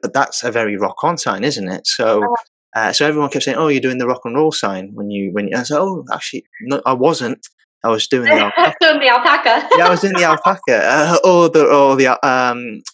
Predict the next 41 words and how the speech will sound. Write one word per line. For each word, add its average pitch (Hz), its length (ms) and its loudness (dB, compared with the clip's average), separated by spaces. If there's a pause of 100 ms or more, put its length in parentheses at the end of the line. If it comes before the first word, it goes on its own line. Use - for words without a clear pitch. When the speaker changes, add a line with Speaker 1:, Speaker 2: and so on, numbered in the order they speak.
Speaker 1:
or 131 180 -2
the, 123 120 2
or 131 120 2
the 127 100 4
llama. 143 480 0 (420)
Uh, 123 200 -2
so 147 180 2
every 180 180 0
time 185 260 -4
now 156 240 0
I 127 100 0
do 156 200 0
it, 104 220 -2 (280)
I 127 140 -2
always 139 260 -2
say 131 160 0
it's 156 140 -6
an 123 100 -8
alpaca 117 480 -8
moment 101 360 -10
for 98 140 -14
me. 98 180 -12
But 127 140 -4
then 147 220 -2 (300)
I, 127 160 -4 (100)
I 131 100 -2
did 165 180 0
it 175 200 2
with, 135 240 -2
when 131 140 -6
I 131 80 0
did 139 160 0
the 139 60 -4
Seven 127 300 -6
Wonders 123 240 -6
of 104 80 -6
the 107 100 -6
World, 110 360 -6
I 107 80 -6
did 113 160 -8
it 110 180 -4